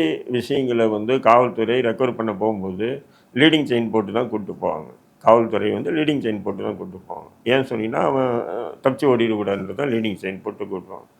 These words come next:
அதான் அந்த இப்போ ஒரு புதருக்கு ஒரு, ஒரு இடம் போறான், "சார், இந்த இடம் தான்" அப்படின்றான். "இந்த இடம் தான்னு" சொல்லும்போது, "எங்க காட்டுன்னு?" "அதான் அங்க இருக்கு சார், அங்க தானே."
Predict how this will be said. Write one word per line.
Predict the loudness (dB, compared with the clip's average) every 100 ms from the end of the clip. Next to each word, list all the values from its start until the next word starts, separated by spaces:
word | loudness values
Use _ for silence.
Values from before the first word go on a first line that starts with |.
| _ _ -2
அதான் | 2 4 4
அந்த | 4 4 4 0
இப்போ | -2 2 2 2
ஒரு | 2 2 4
புதருக்கு | 4 6 6 4 0 2
ஒரு, | 2 4
ஒரு | 4 6
இடம் | 4 4
போறான், | 2 0 0
"சார், | 0 0
இந்த | 4 4
இடம் | 4 4
தான்" | 2
அப்படின்றான். | 2 -2 -2 -2
"இந்த | 2 4
இடம் | 4 0
தான்னு" | -2 -4
சொல்லும்போது, | -8 -12 -10 -8 -8 -14 _ -2
"எங்க | 0 4
காட்டுன்னு?" | 4 4 2 -4 -4
"அதான் | -2 0 2
அங்க | 0 0
இருக்கு | 0 -2
சார், | -4 -6
அங்க | -6 -6
தானே." | -8